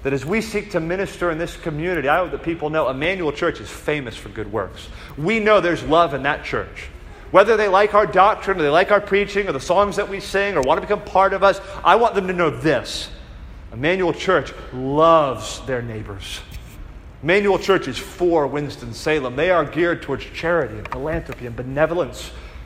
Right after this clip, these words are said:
And they have compassion on the needy and the brokenhearted. People will know that if I'm in real need, I can go to them. And I'll find warm hearts, and open doors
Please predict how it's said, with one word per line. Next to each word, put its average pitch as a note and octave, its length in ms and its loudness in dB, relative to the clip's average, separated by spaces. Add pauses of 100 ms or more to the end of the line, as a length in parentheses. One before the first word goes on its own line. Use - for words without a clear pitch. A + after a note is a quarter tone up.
(180)
And A#2 100 -6
they D#3 60 0
have F3 180 0
compassion D#3 560 -2
on C3+ 80 -4
the C3+ 80 -4
needy D#3+ 320 -4
and C3+ 80 -4
the B2+ 40 -6
brokenhearted. C#3 840 -2 (880)
People D#3+ 260 0
will D3+ 80 0
know D#3 220 2
that C#3 100 -2
if B2+ 140 -4
I'm F3 200 2
in D#3 140 -4
real D#3 240 0
need, C#3+ 240 -2
I D3 160 4
can C#3 220 -8
go B2 420 0 (460)
to - 80 -18
them. C3 280 -2 (720)
And F#2+ 120 -8
I'll C#3 140 4
find B2 420 -6
warm D3+ 220 -2
hearts, B2 360 -4 (800)
and A#2+ 80 0
open F3 320 4
doors C3+ 640 -2